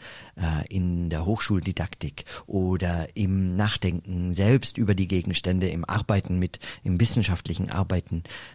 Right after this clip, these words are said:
mit, ähm, mit Podcasts. Zugleich ermöglicht es ja gerade auch die, äh, äh, die Verflechtung von, äh, von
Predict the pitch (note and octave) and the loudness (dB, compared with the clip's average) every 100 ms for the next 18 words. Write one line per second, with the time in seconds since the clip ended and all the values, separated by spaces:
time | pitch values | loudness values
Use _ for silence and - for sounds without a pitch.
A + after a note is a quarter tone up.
0 | - F#2+ F2+ - - F2+ E2+ E2+ - - | -2 0 0 -4 -2 0 0 -2 -6 -16
1 | - - F2+ - A2+ A2 - - - F#2 | -14 -8 -6 2 4 4 2 -2 0 0
2 | A2 - - - - - _ - A2 G#2+ | 0 -4 -10 -14 -16 -20 _ -8 0 2
3 | - E2+ G#2+ C3+ - G#2+ G2+ A#2+ - C3 | 2 2 2 2 2 4 6 6 4 -2
4 | - G#2 A2 G2+ G#2+ F#2 C3 F3 C3 - | 0 2 2 4 4 4 4 4 2 2
5 | F#2+ F2+ - - G2 F2 - - - - | 2 0 -4 0 2 2 0 -14 -20 -6
6 | F2 D#2 D2+ - - - _ - - - | -2 -2 -4 -8 -20 -20 _ -10 -10 -10
7 | - F#2+ - E2 D2+ - _ - - F#2+ | -4 -4 0 0 0 -6 _ -16 -2 0
8 | B2+ - D2 C#2 C2+ - C#2+ C#2 - - | 2 0 -4 -6 -6 -4 -2 -4 -8 -16
9 | - - F#2+ D2+ - - - - - - | -16 0 2 2 -2 -16 -20 -20 -16 -6
10 | D2 C#2+ | -4 -4